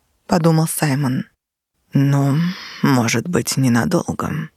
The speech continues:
сказал он через некоторое время.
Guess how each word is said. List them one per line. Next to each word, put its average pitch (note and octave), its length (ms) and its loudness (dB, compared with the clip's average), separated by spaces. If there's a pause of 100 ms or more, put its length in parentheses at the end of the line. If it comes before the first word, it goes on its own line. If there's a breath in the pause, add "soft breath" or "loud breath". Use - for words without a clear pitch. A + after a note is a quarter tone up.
(140)
сказал G3 540 2
он F#3 200 4
через F#3 320 0
некоторое E3 600 2
время. A#2+ 520 -2